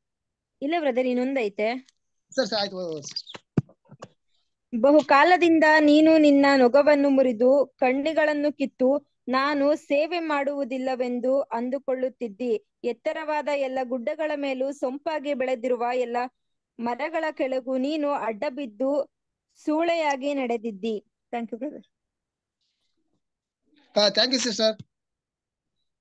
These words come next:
Speaker 2: Thank you, sister, ಓದಿದ್ಕೆ. Uh, next, ಆ, ಯೆರೆಮೀಯನ ಗ್ರಂಥ ಎರಡನೇ ಅಧ್ಯಾಯದಲ್ಲಿ, ಆ, ಇಪ್ಪತ್ತೊಂದರಿಂದ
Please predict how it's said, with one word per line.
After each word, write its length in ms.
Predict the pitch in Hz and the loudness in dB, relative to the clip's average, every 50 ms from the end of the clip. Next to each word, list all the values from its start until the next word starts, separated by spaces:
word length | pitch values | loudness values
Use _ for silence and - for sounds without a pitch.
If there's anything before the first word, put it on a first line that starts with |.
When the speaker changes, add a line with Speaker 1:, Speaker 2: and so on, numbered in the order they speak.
| _ _ _ _ _ _ _ _ _ _ _ - | _ _ _ _ _ _ _ _ _ _ _ 0
Speaker 2:
Thank 180 | 202 214 240 247 | 2 2 2 2
you, 160 | 233 196 202 | -2 -2 -4
sister, 180 | 190 165 185 | -4 -2 0
ಓದಿದ್ಕೆ. 400 | 190 190 190 185 175 - - - 165 170 165 - _ - - _ _ _ _ _ _ - 190 | 0 0 0 -2 -4 -4 -4 -4 -4 -4 -4 -10 _ -20 -20 _ _ _ _ _ _ -6 -4
Uh, 360 | 170 165 165 165 165 165 165 156 143 - _ _ - | -2 -2 0 0 0 -2 -2 -4 -8 -12 _ _ -6
next, 360 | 202 196 185 - - - 240 240 233 240 226 - - 240 - - - - - _ _ _ - 190 | -6 -6 -4 -6 -8 -4 -2 -2 -2 -2 -4 -6 -6 -8 -8 -8 -12 -18 -20 _ _ _ -6 -6
ಆ, 240 | 185 175 170 175 | -6 -4 -2 2
ಯೆರೆಮೀಯನ 420 | 175 185 196 233 240 240 233 233 233 226 | 2 4 4 4 2 0 0 0 -2 -4
ಗ್ರಂಥ 240 | 208 214 220 202 220 240 220 | -4 -6 -6 -4 0 0 2
ಎರಡನೇ 480 | 196 196 220 220 220 220 220 220 214 | 2 2 0 0 0 2 2 4 2
ಅಧ್ಯಾಯದಲ್ಲಿ, 600 | 214 180 214 208 202 190 220 247 254 208 196 202 - - _ _ _ _ _ _ _ _ _ _ | 2 0 -2 -2 -2 -4 -4 -2 -2 -2 -2 -4 -8 -12 _ _ _ _ _ _ _ _ _ _
ಆ, 360 | 196 180 175 160 _ - 185 185 | -8 -6 -6 -8 _ -6 -4 -4
ಇಪ್ಪತ್ತೊಂದರಿಂದ 840 | 190 - _ _ - 254 254 247 - 240 247 240 240 240 226 220 | -4 -6 _ _ -8 -8 -8 -6 -6 -6 -4 -4 -4 -4 -4 -4